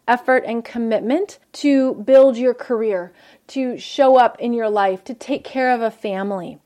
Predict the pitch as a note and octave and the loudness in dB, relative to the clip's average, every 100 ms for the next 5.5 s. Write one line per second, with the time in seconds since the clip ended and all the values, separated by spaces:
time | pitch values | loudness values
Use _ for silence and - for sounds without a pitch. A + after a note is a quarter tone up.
0 | _ - A3 D#4+ E4+ C#4+ - B3+ G#3 - | _ -4 4 6 6 4 2 2 0 0
1 | C#4 C#4 D4 C#4 C4 - A3+ A#3 A3 A3 | -2 0 -2 0 -4 -4 -6 -6 -6 -8
2 | G#3 G#3+ G3+ F#3+ G3 G#3 G#3+ F#3+ F#3 E3+ | -4 -6 -4 0 2 2 0 -4 -6 -6
3 | E3+ _ B3+ C4 A3+ C4 C#4+ D#4 C#4 D4 | -8 _ -2 -2 2 6 8 6 4 2
4 | D4 C#4 A#3 G#3 G3+ A3 G#3+ G#3 F#3+ G3 | 2 2 0 2 2 0 0 -2 -2 -2
5 | C4 C#4+ C#4+ C#4+ | 2 2 4 0